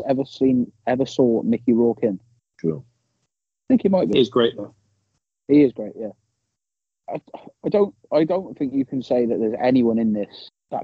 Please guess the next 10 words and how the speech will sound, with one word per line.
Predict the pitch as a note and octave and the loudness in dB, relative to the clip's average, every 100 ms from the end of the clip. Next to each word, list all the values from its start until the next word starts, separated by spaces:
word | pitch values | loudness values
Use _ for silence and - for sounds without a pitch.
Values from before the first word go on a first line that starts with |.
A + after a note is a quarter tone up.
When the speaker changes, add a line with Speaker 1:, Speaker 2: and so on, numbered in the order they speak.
| - | -2
Speaker 1:
that, | C#3 - - | -4 -2 -8
that | - - _ _ _ _ | -8 -10 _ _ _ _
isn't | C#3+ C#3 D3 B2 | 2 2 0 2
good. | D3+ - _ _ _ - | 2 0 _ _ _ -4
You | D3+ | 0
tell | E3 C#3 A#2 | 2 2 0
Speaker 3:
No, | A2+ C#3 | 0 0
Speaker 1:
me, | |
Speaker 3:
I | A2+ | 0
thought | F#3+ F#3+ E3+ | 0 0 0